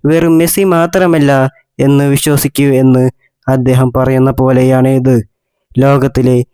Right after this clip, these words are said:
ഏതൊരു കളിക്കാരനും മെസ്സിയെ നേരിടാൻ ഇഷ്ടപ്പെടും. കാരണം അതിനർത്ഥം നിങ്ങൾ ഏറ്റവും മികച്ചവനെയാണ് നേരിടുന്നത് എന്നാണ്.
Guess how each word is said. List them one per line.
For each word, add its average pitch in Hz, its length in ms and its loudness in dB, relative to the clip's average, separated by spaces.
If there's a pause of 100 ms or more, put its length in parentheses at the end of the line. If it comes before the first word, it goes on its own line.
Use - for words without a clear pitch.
(280)
ഏതൊരു 160 440 0
കളിക്കാരനും 143 680 0 (380)
മെസ്സിയെ 147 400 0
നേരിടാൻ 139 520 0
ഇഷ്ടപ്പെടും. 131 580 -2 (440)
കാരണം 123 460 0 (420)
അതിനർത്ഥം 139 680 -2 (460)
നിങ്ങൾ 139 320 2 (140)
ഏറ്റവും 156 560 0
മികച്ചവനെയാണ് 160 920 0
നേരിടുന്നത് 143 800 0
എന്നാണ്. 143 440 0